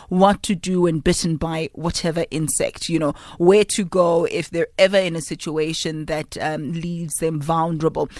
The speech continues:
So what if I told you that there was a place where you can take your kids for them to learn those critical survival skills and help them to overcome life-threatening conditions? I mean, I suppose we can't exactly escape the fact that we live in a high-tech world and, uh,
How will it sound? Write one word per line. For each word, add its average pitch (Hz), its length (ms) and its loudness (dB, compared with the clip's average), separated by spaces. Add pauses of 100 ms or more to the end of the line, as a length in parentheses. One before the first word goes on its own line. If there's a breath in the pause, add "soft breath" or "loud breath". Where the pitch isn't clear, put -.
(140)
So 190 260 6
what 196 220 4
if 415 120 -2
I 415 100 2
told 190 300 -2
you 190 80 -8
that 180 180 -4
there 190 140 2
was 180 360 0
a 370 60 -2
place - 440 -6
where 180 180 0
you 170 220 -2
can 165 160 -8
take 165 260 -8
your 160 120 -4
kids 180 280 -6 (240 loud breath)
for - 60 -10
them 220 200 6
to 214 100 4
learn 214 400 6
those 214 180 4
critical 311 480 -4
survival 175 600 -2
skills 156 380 -2
and 165 120 -6
help 180 220 -4
them 170 120 -4
to - 160 -8
overcome 170 500 -2 (520 loud breath)
life-threatening 185 800 -2
conditions? 160 600 -2
I - 60 0
mean, 196 180 2 (320 loud breath)
I 190 80 2
suppose 240 320 2
we 226 60 0
can't 233 220 -2
exactly 180 440 -4
escape - 460 2
the 180 80 0
fact 156 280 -2
that 160 140 -2
we 160 80 2
live 165 160 -2
in 160 80 -4
a 151 40 -2
high-tech 208 540 0
world 190 680 6
and, 160 360 -4
uh, 156 160 -2